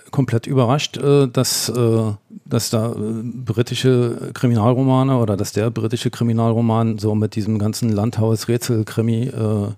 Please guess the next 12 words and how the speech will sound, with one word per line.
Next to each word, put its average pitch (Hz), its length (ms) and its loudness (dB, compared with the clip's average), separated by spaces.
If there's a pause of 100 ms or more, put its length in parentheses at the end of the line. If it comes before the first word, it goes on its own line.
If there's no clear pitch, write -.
(120)
mit 117 140 -2
dieser 113 200 0
Idylle 117 300 2
abrechnet, 113 640 -2
so 107 220 0
mit, 107 240 -6
mit 110 160 -6
diesem 104 180 -4
Snobismus 117 720 0
und, 110 260 -4
äh, 101 260 -4 (500)
der 117 140 0